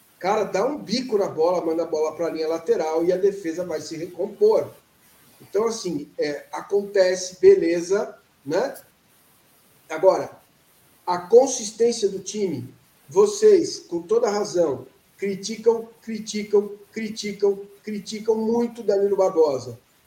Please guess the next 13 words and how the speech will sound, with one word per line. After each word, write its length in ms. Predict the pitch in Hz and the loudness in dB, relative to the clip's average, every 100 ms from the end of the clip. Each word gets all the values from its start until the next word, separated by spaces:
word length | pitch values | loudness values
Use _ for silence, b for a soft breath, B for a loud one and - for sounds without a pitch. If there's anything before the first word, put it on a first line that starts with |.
| _ | _
pelo 220 | - 190 190 | 4 4 4
que 100 | 202 | 0
ele 140 | 196 | 2
não 180 | 226 254 | 2 2
jogou 280 | 220 196 202 | 2 4 2
até 180 | 196 | 2
agora, 300 | 185 165 151 | 0 2 0
e 60 | 151 | 0
não 160 | 170 175 | -2 -2
jogou 280 | 170 180 | -2 0
mesmo. 680 | 208 175 175 180 143 127 127 - _ _ _ _ _ _ _ - | 0 4 4 4 0 -10 -16 -18 _ _ _ _ _ _ _ -6
Mas, 220 | 156 180 | -2 4
ó, 380 | 196 143 120 | 4 2 -4